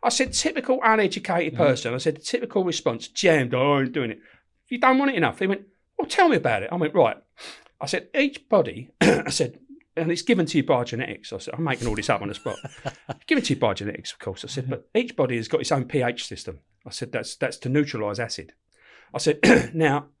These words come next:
Speaker 1: what does acid do?" I said, "If I've got a pound of fat like that, and I poured acid on it," I said, "What would happen to that fat?" He went, "Well, it'd melt it." Right. I said, "Your body, by holding on to so much fat,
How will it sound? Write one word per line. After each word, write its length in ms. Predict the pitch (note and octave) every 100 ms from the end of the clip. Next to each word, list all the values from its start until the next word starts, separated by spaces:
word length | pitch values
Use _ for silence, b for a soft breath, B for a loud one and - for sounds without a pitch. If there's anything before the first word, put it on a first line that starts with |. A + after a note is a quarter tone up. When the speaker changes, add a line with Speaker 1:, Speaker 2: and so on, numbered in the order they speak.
| _ _
Speaker 1:
what 180 | F#3+ A3+
does 180 | A3+ -
acid 460 | E3+ D#3+ - C#3+ -
do?" 240 | C3 G2
I 40 | G2
said, 160 | F3
"If 60 | E3
I've 140 | C#4+
got 120 | -
a 40 | -
pound 280 | - G3+ E3
of 80 |
fat 300 | - D3+ G#2+
like 140 | G2+ G#2+
that, 220 | G2 - -
and 80 |
I 40 | A2+
poured 240 | - A#2
acid 260 | A#2+ - -
on 140 | -
it," 120 | - _ _ B B B B -
I 20 |
said, 140 | - D3
"What 100 | G#3+
would 80 | D#3+
happen 140 | -
to 100 | A#2
that 160 | A2 -
fat?" 240 | F#2+ - _ -
He 80 | D3
went, 180 | C3 B2 _ _ _
"Well, 100 | -
it'd 80 | D3
melt 220 | G3 A#3
it." 180 | - - - - _ _ _ _ _ _ _ _
Right. 220 | A#2 G2 - _ b b
I 40 | F#2+
said, 260 | - B2+ - b b
"Your 360 | B2+ F3 G#3+ G#3
body, 500 | G#3 C#3+ F#2+ C3 - _
by 200 | - B2+ - _ _
holding 260 | - G3 F3+
on 60 | E3+
to 80 | -
so 140 | -
much 160 | D3+ -
fat, 380 | - A2+ G2